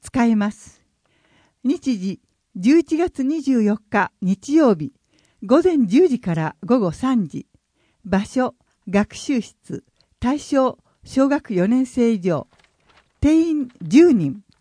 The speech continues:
費用五百円。事前に申し込みが必要です。クリスマス飾りを作ろう。大中遺跡公園の木を使って、トナカイが引くかわいいサンタの置物を作ります。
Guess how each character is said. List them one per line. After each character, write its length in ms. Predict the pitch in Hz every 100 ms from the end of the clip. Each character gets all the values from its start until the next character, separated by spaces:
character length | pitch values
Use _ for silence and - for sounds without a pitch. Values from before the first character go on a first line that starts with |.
| _ _ _
費 180 | - 302
用 260 | 311 185 - - 160
五 120 | 180
百 360 | 226 247 - 233
円。 200 | 156 - _ _ _ _ _
事 180 | 202 226
前 180 | 254 302
に 120 | 294
申 220 | 254 240
し 100 | -
込 140 | - 294
み 140 | 277
が 120 | 269
必 260 | 269 - 220
要 220 | 233 220
で 140 | 196 220
す。 220 | _ _ _ _ _ _ _ _ _ _ _ _ -
ク 100 | 302
リ 80 |
ス 140 | 349 381
マ 100 | 392
ス 120 | -
飾 240 | 359 311
り 120 | 233 208
を 100 | 196
作 240 | - -
ろ 320 | 240 190 139 -
う。 60 | _ _ _ _ _ _ _ _ -
大 160 | 214 285
中 240 | 302 277
遺 60 | 254
跡 360 | 330 294 -
公 220 | 359 320
園 140 | 262 226
の 100 | 208
木 160 | 302
を 80 | 262
使 200 | 247 -
っ 60 | 196
て、 400 | _ - 185 - _ _ -
ト 120 | 220
ナ 140 | 269 330
カ 160 | 320
イ 60 | 220
が 60 |
引 140 | 208 - -
く 180 | 185
か 220 | - 190 214
わ 120 | 302
い 260 | 330 220
い 40 | 165
サ 180 | - 359
ン 100 | 370
タ 100 | 240
の 120 | 180
置 200 | 196 269
物 240 | 262 262
を 60 | 247
作 200 | 247 -
り 140 | 185 175
ま 160 | 165
す。 260 | 170 _